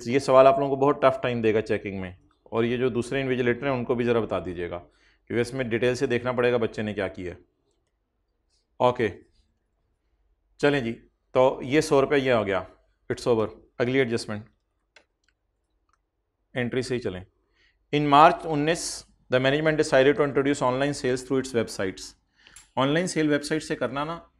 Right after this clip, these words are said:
ये internally generated वेबसाइट है, for promotion नहीं है only, for online sale है,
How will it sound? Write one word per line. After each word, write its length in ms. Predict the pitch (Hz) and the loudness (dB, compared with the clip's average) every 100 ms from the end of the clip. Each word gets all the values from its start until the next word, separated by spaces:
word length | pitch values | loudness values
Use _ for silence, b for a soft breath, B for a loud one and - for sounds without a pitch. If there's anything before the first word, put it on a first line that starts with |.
| - | -14
ये 280 | 117 139 143 | -6 -6 -6
internally 680 | 139 139 135 131 147 170 180 | -10 -4 0 2 2 0 2
generated 560 | 143 135 135 135 156 139 - _ _ _ | 0 4 4 4 0 -4 -16 _ _ _
वेबसाइट 560 | 110 113 - - 151 151 | 0 0 2 4 4 4
है, 300 | 190 208 b b b b _ - - - - - - - | 2 0 b b b b _ -20 -20 -20 -20 -20 -20 2
for 560 | 139 143 151 160 175 196 - | 6 8 10 10 10 8 4
promotion 520 | 156 147 151 151 180 | 4 4 2 2 2
नहीं 240 | 165 151 160 | 2 2 2
है 60 | |
only, 400 | 156 131 120 107 85 - _ _ b b _ - | 2 2 0 -2 -6 -16 _ _ b b _ 4
for 200 | 160 180 | 12 12
online 480 | 190 165 156 156 147 | 12 8 6 2 0
sale 320 | - 120 92 | -2 -2 -2
है, 200 | 82 80 | -4 -8